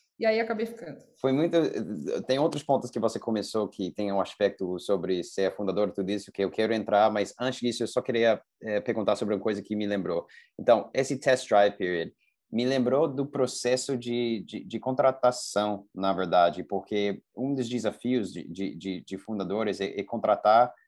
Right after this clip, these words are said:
Speaker 2: rápido, mas bem, e, e, e, e depois manter as pessoas, motivar e tudo isso. Então, tem uma série de desafios nisso. E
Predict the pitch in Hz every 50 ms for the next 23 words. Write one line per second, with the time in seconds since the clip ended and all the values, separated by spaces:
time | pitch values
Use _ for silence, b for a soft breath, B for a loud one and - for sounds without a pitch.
0 | _ _ _ - 139 139 - - 156 147 156 156 143 123 117 123 123 110 90 87
1 | 101 98 92 90 87 82 - _ _ _ _ _ _ _ _ - 113 110 110 110
2 | 110 107 104 - - 113 113 113 110 - - - _ _ - 117 113 113 107 -
3 | - 104 98 107 - 117 113 117 120 117 110 98 101 104 107 107 98 - - 95
4 | - - 98 95 87 90 98 104 98 - 107 82 92 95 101 104 104 98 95 92
5 | - - 98 98 98 95 95 - - 98 98 - 98 101 101 101 98 - - _
6 | - 120 117 117 113 - - 131 131 135 135 120 113 107 98 101 107 107 95 87
7 | 98 90 - 101 95 87 87 92 90 90 87 - - 87 85 87 98 98 101 98
8 | b